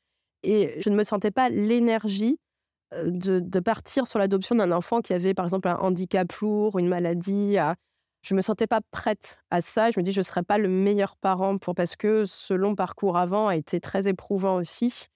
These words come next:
Même si, euh, on sait jamais, en fait, finalement, quelle sera la, la situation de l'enfant en question. Bah, comme un enfant biologique, en partie.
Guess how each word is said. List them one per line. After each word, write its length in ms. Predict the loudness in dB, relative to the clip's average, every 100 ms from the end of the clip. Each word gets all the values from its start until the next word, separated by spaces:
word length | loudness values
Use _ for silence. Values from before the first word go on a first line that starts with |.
| _ _ _ _ 2
Même 200 | 2 2
si, 400 | 0 2 4 2 0
euh, 340 | 0 2 0 -2
on 120 | -2
sait 640 | -4 -8 _ _ -8 -2 0
jamais, 280 | 2 2
en 60 | 0
fait, 240 | -2 -6
finalement, 400 | -4 0 2 0
quelle 180 | 0 -4
sera 300 | -6 -2 0
la, 160 | 0 0
la 100 | -2
situation 480 | -4 -2 -2 0 0
de 80 |
l'enfant 560 | 0 0 -2 -2 0 0 -2 -4 -4
en 80 | -2
question. 360 | -2 0 -2 -2 _ _ _ _ _ _ _ -4
Bah, 120 | -2
comme 160 | 0
un 100 | 0
enfant 200 | 0 -2
biologique, 600 | -2 0 0 -2 -8 -12 -18 _
en 120 | -4
partie. 420 | -2 -2 -2 -2